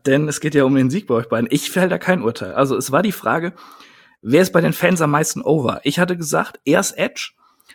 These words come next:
und es wechselt im Verlauf des Matches zu Bryan. Ich fand aber, der Anfangspop von Edge war am lautesten und hinterher hat sich das halt so die Waage gehalten, so p-, persönliche Einschätzung. Und du hast gesagt,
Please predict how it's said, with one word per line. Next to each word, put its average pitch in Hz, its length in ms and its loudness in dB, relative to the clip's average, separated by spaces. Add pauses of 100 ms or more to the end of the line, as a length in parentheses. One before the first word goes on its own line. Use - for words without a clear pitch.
(160)
und 156 160 4
es 143 140 -2
wechselt 175 380 -2
im 202 180 4
Verlauf 156 380 2
des 147 160 -6
Matches 147 460 -2
zu 147 220 -4
Bryan. 127 520 0 (540)
Ich 226 180 0
fand 139 240 2
aber, 143 360 0 (340)
der 135 120 2
Anfangspop 170 600 0
von 135 320 0
Edge - 440 -6
war 131 140 4
am 127 120 4
lautesten 180 760 0 (560)
und 147 160 6
hinterher 175 560 4
hat - 100 -2
sich 180 140 -4
das 156 200 0
halt 160 160 0
so 151 460 0 (500)
die 143 160 -2
Waage 226 360 2
gehalten, 277 680 -4 (120)
so 165 180 2
p-, 160 280 -4
persönliche 170 540 2
Einschätzung. 202 720 -4 (680)
Und 170 260 4 (420)
du 262 160 6
hast 175 180 0
gesagt, 139 580 -2